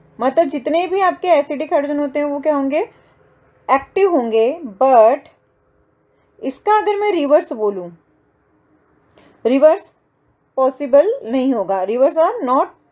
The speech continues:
true। ठीक है, ये आपको याद रखनी है। अब जैसे यहाँ पे तो मेरे पास फ्लोरीन से, ऑक्सीजन से, नाइट्रोजन से जुड़ा है, तो वो एक्टिव हाइड्रोजन कहलाएगा। लेकिन अगर मैं बात करूँ सी एच सी एल थ्री की,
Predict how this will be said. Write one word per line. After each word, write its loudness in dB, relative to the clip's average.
true। -6
ठीक -2
है, 0
ये -4
आपको 2
याद 2
रखनी -2
है। -2
अब 0
जैसे -2
यहाँ 2
पे -4
तो -4
मेरे -2
पास -4
फ्लोरीन -2
से, 2
ऑक्सीजन 2
से, -4
नाइट्रोजन -4
से -8
जुड़ा 2
है, 4
तो -4
वो 0
एक्टिव -2
हाइड्रोजन -2
कहलाएगा। 0
लेकिन 0
अगर 0
मैं -4
बात 2
करूँ -6
सी -12
एच 0
सी -10
एल -2
थ्री -12
की, -16